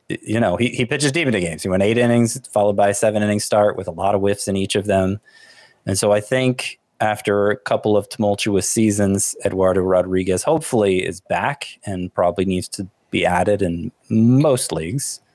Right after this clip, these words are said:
all but the shallowest. Uh, Smyly is interesting 'cause if you remember during the pandemic-shortened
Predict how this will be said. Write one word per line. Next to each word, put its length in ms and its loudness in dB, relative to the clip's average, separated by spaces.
all 160 0
but 140 -4
the 80 -4
shallowest. 760 -2
Uh, 320 4
Smyly 720 0
is 180 0
interesting 960 0
'cause 240 0
if 160 0
you 100 6
remember 560 2
during 480 2
the 80 0
pandemic-shortened 1300 0